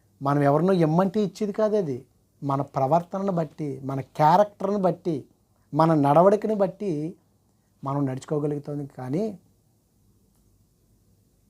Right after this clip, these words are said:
దేవుని యొక్క వాక్యం చేస్తుంది, "ఘనత వహించినటువంటి థియోఫిలా, ఇదిగో మొట్టమొదటి నుండి యేసు తాను ఏర్పరచుకున్న అపోస్తులకు పరిశుద్ధాత్మ ద్వారా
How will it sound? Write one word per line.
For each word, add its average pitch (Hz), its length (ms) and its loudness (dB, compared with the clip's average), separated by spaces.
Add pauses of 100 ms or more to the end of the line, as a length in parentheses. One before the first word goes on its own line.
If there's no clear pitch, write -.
దేవుని 151 320 2
యొక్క 170 160 -2
వాక్యం 147 360 -4
చేస్తుంది, 143 500 -6
"ఘనత 160 320 0
వహించినటువంటి 190 600 -4
థియోఫిలా, 147 760 -6 (400)
ఇదిగో 139 340 -4 (840)
మొట్టమొదటి 190 720 2
నుండి 208 440 2 (720)
యేసు 208 360 10
తాను 226 280 2
ఏర్పరచుకున్న 240 720 2
అపోస్తులకు 269 1000 6 (380)
పరిశుద్ధాత్మ 170 680 0
ద్వారా 202 220 4